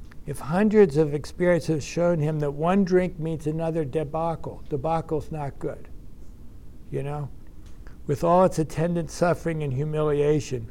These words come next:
why it is that he takes one drink. So now they're getting to the crux of the issue.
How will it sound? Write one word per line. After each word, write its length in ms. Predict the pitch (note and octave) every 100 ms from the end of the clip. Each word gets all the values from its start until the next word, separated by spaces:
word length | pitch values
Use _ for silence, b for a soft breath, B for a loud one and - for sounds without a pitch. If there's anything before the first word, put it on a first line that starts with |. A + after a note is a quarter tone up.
| -
why 240 | C3+ C#3+ D#3
it 120 | D#3+
is 600 | D#3 C#3 C#3+ D3 C#3 -
that 100 | B2+
he 80 | A#2+
takes 400 | - C#3 C3 C3
one 140 | C3
drink. 240 | C3 B2+ -
So 100 | C3+
now 180 | D#3+
they're 120 | F3 D#3
getting 240 | D#3 D#3
to 120 | C3
the 120 | B2+
crux 500 | B2 - D#3 D#3 -
of 140 | D3+ C3
the 160 | B2+
issue. 340 | C3+ B2+ -